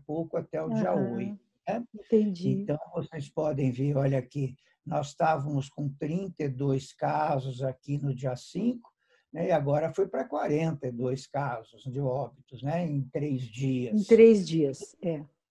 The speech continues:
Speaker 1: É. Outra coisa que eu queria mostrar, vamos passar pra Curitiba. Isso aqui é Curitiba, olha.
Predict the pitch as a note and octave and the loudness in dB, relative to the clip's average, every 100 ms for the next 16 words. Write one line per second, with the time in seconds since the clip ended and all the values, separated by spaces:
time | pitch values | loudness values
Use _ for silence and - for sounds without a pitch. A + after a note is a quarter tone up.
0 | - D3 C#3+ - _ _ F3 G3+ - G3 | -10 -2 -2 -2 _ _ 0 0 2 -2
1 | - - A#3 - F3+ E3+ C#3 C#3+ C#3 C3+ | -2 0 2 2 -2 -4 -8 -4 -2 0
2 | C3 B2+ - A#3 G#3+ C4 - - C#3 - | -2 -4 -6 -4 0 -2 -2 -4 -2 2
3 | C#3 C#3 C3+ - C3+ B2 - F#3 G3 C#3 | 2 2 -6 -4 -8 -8 -6 4 4 4
4 | C3 D#3 F#3+ F3+ A3+ A#3 A#3 C4+ B3 - | 0 0 -2 -2 -4 -4 -4 -4 -4 -6
5 | D3 C3 B2 B2+ B2+ C3+ C#3+ | -2 -2 -4 -6 -6 -6 -14